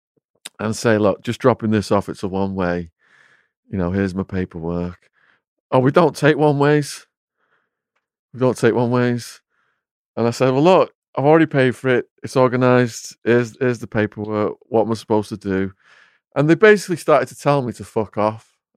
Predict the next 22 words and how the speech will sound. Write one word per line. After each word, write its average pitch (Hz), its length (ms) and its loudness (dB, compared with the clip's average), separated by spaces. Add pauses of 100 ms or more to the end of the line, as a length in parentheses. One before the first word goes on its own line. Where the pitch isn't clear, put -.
out 98 220 -2
of 98 80 -6
there. 104 340 -4 (720)
So 127 580 4 (1600)
I, - 300 -6
I 143 40 -2
just, - 360 -10 (500)
the 107 60 -8
red 107 240 0
mist 101 320 -4
just 101 220 -12
came 98 280 -10
over 104 300 -8
me. 123 320 -8 (800)
And, 98 220 -6
um, 98 600 -6 (1700)
I 143 260 4
was 117 200 -2
scre-, - 500 -12
yelling 151 460 -2
at 107 160 -2
'em, 98 340 -4